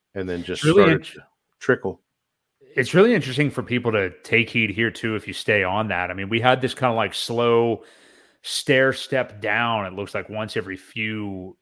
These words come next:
Speaker 2: uh, well, weeks
Speaker 1: Well,
Speaker 2: to
Speaker 1: these
Speaker 2: to
Speaker 1: are
Speaker 2: months,
Speaker 1: weekly,
Speaker 2: basically.
Speaker 1: weekly
Speaker 2: Yeah, so
Speaker 1: candles.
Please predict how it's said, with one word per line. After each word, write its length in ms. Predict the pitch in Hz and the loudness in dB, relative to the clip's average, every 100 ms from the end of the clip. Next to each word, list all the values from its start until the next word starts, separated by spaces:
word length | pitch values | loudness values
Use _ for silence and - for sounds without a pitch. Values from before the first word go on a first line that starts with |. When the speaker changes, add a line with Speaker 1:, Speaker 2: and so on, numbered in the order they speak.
| _ - | _ -8
Speaker 2:
uh, 480 | 107 92 87 85 82 _ _ _ _ _ 120 101 - | -4 -4 -6 -10 -14 _ _ _ _ _ -20 -20 -10
well, 400 | 120 123 117 101 | -2 2 2 -2
weeks 380 | 98 113 113 - | -4 -4 -4 -2
Speaker 1:
Well, 160 | 101 82 | 0 0
Speaker 2:
to 60 | |
Speaker 1:
these 140 | 110 107 | 0 4
Speaker 2:
to 100 | 113 | 4
Speaker 1:
are 40 | |
Speaker 2:
months, 360 | 101 123 110 101 | 6 4 2 -2
Speaker 1:
weekly, 240 | 92 90 | -2 -8
Speaker 2:
basically. 480 | 85 - - 87 87 | -14 -18 -16 -12 0
Speaker 1:
weekly 100 | 113 | 2
Speaker 2:
Yeah, 260 | 95 104 82 | 4 2 0
so 120 | 104 98 | 0 2
Speaker 1:
candles. 420 | 87 90 - | 0 -4 -6